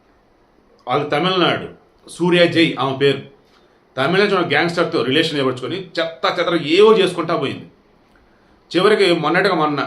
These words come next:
పదకొండవ తారీఖున, ఈ జూలై పదకొండవ తారీఖున మధురైకి చెందిన ఒక పద్నాలుగు సంవత్సరాల అబ్బాయిని కిడ్నాప్ చేసి రెండు కోట్లు డిమాండ్ చేశారు. But మధురై పోలీసులు చాలా తెలివిగా అబ్బాయిని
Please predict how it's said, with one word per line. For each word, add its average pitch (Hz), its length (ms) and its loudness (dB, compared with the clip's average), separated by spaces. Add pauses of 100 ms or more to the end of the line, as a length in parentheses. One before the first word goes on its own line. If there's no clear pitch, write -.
(320)
పదకొండవ 160 440 2
తారీఖున, 117 300 -4 (560)
ఈ 127 120 -8 (100)
జూలై 156 240 0
పదకొండవ 131 360 -4
తారీఖున 104 280 -10 (920)
మధురైకి 202 360 4
చెందిన 185 280 0
ఒక 170 100 0 (280)
పద్నాలుగు 147 320 -2
సంవత్సరాల 165 320 -2
అబ్బాయిని 165 280 -2
కిడ్నాప్ 139 400 -6
చేసి 113 240 -8 (640)
రెండు 170 220 0
కోట్లు 185 260 -6
డిమాండ్ 156 320 2
చేశారు. - 300 -12 (560)
But 180 140 2 (100)
మధురై 208 320 4
పోలీసులు 202 300 0
చాలా 151 100 -2 (120)
తెలివిగా 202 360 2
అబ్బాయిని 170 260 0